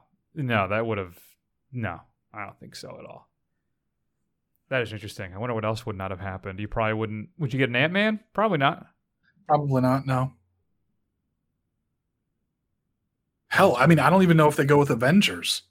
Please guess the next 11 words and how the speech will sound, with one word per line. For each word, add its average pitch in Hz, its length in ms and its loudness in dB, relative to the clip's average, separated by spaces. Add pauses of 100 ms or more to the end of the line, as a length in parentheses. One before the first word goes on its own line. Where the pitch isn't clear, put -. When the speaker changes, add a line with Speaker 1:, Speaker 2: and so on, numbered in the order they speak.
(260)
Speaker 2:
Like, 110 140 -4
I 139 120 2
don't 160 180 4
even 156 220 2
know, 143 640 2 (1040)
do 131 120 0
they 131 320 2
even 135 220 2
bother 120 340 4
with 170 160 0
Thor? 180 560 -2